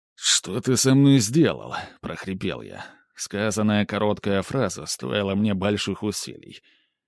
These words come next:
«Я тебя только переместил», — ответил Михаил, усевшись на лавку. «С тобой я ничего не делал.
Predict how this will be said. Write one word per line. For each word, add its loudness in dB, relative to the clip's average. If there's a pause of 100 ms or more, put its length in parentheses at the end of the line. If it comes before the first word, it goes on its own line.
(560)
«Я -4
тебя 2
только 0
переместил», — -2 (200)
ответил -4
Михаил, 2
усевшись -2
на -2
лавку. -10 (720)
«С -12
тобой 2
я 6
ничего 4
не 4
делал. -2